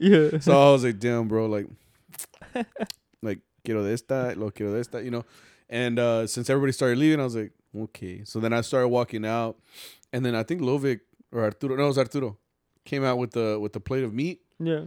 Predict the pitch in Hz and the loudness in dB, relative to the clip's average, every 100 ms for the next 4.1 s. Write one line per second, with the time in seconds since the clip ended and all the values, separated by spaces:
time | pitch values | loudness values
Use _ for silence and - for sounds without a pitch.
0 | 156 - 117 117 110 - 113 120 123 131 | -10 -2 0 0 -2 -4 -2 0 0 -2
1 | 123 131 127 110 - 101 98 95 92 98 | -4 -2 -4 -8 -10 -4 -4 -2 -6 -8
2 | 98 101 104 113 117 117 107 - _ - | -6 -4 -4 -4 -4 -4 -6 -12 _ -20
3 | 101 101 - 104 101 104 101 98 107 107 | -16 -14 -12 -12 -12 -10 -10 -8 -6 -6